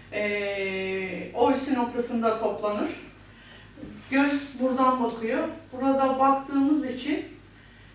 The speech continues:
biz cismi oradaymış gibi görürüz. Buradaki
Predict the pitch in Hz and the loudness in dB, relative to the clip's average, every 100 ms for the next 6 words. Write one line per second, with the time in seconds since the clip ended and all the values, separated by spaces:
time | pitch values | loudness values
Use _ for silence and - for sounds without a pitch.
0 | - - 277 294 - 262 - 269 311 - | -16 -2 0 0 -4 -6 -2 2 2 0
1 | - - 269 262 247 233 214 - 233 226 | -6 4 6 6 4 0 -2 -6 -6 -6
2 | 214 208 208 220 370 - - - 302 285 | 0 0 0 -2 -4 -6 -14 -4 -2 0
3 | 302 330 311 - | 0 0 -2 -4